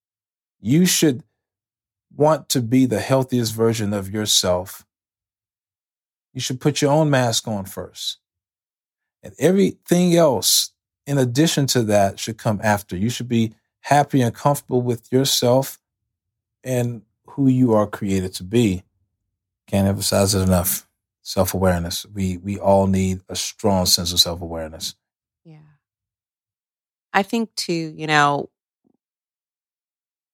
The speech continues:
Speaker 2: and this is something we'll dive deep into, you know, I know today it was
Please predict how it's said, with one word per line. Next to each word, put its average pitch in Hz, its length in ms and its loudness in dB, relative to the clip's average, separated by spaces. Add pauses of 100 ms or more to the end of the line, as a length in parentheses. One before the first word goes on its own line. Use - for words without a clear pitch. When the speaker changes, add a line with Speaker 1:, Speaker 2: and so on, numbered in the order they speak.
(120)
Speaker 2:
and 180 140 -2
this 185 140 0
is - 80 -2
something 156 280 -6
we'll 151 120 -4
dive 143 340 2
deep 135 260 -2
into, 139 320 -6
you 131 240 -6
know, 139 240 -6 (100)
I 156 60 -2
know 156 120 2
today 151 520 2 (840)
it 165 60 2
was 147 340 2